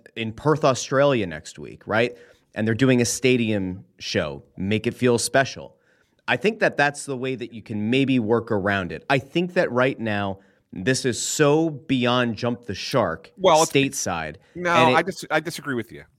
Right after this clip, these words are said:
Speaker 2: I disagree with
Speaker 1: It's
Speaker 2: you on
Speaker 1: water-,
Speaker 2: that.
Speaker 1: it's watered down.
Speaker 2: It's
Speaker 1: It's
Speaker 2: watered
Speaker 1: not,
Speaker 2: down for,
Speaker 1: it's not
Speaker 2: it's watered
Speaker 1: special.
Speaker 2: down, it's watered down for us because this is the sixth time in fourteen years, the, or fifteen years,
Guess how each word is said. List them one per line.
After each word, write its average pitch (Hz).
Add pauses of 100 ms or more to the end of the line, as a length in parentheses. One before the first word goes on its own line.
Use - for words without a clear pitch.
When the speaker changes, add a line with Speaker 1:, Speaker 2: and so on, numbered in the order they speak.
Speaker 2:
I 135
disagree 165
with 135
Speaker 1:
It's 139
Speaker 2:
you -
on 143
Speaker 1:
water-, 170
Speaker 2:
that. 165
Speaker 1:
it's 156
watered 156
down. 127
Speaker 2:
It's 107
Speaker 1:
It's 175
Speaker 2:
watered -
Speaker 1:
not, 147
Speaker 2:
down 196
for, -
Speaker 1:
it's -
not 180
Speaker 2:
it's 214
watered 151
Speaker 1:
special. 208
Speaker 2:
down, - (160)
it's 160
watered 196
down 175
for -
us 196
because 165
this 214
is 196
the 185
sixth -
time 196
in 160
fourteen 185
years, 175
the, 151 (120)
or -
fifteen 180
years, 180